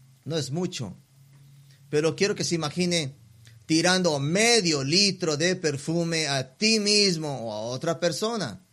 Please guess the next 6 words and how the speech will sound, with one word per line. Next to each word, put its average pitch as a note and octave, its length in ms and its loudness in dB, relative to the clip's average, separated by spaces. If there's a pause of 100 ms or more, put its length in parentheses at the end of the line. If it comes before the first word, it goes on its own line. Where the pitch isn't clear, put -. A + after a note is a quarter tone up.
(580)
Simplemente F3 580 -2
piense F3 300 0
por C#3+ 160 -4
eso C#3 100 -4
un C3 60 -6
segundo. A2+ 440 -8